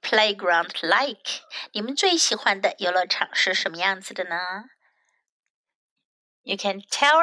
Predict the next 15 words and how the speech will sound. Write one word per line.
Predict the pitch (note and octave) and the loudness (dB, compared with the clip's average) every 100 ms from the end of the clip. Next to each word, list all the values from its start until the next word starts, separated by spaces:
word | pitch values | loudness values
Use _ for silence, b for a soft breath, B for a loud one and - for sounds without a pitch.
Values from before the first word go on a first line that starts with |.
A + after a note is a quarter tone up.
| D4+ | 6
about | A3+ A3 G#3+ - | 4 4 4 2
your | G#3 | -2
favorite | G3 - G3+ G3 F#3+ F3+ - | 0 2 4 4 2 -2 -6
playground | - G3 F3+ E3 D3 - - - G#3 - - | 0 2 2 0 -4 -2 -4 -10 -12 -8 0
or | A3 - | 0 0
another | G#3+ B3 D4 C#4 | 0 0 2 0
favorite | C#4 - D4 E4+ A#3+ - - | 0 2 2 2 -2 -6 -12
place. | - - - G#3+ - - - _ _ _ _ _ _ _ _ _ B B _ | -6 -6 -6 -8 -6 -6 -10 _ _ _ _ _ _ _ _ _ B B _
Do | C4+ | 0
you | C#4 | 4
like | A#3 A#3 | 2 0
to | - | -6
have | A3+ G#3+ - | -2 -2 0
your | G#3 - | -4 0
own | G#3+ A3 A#3+ | 0 0 -4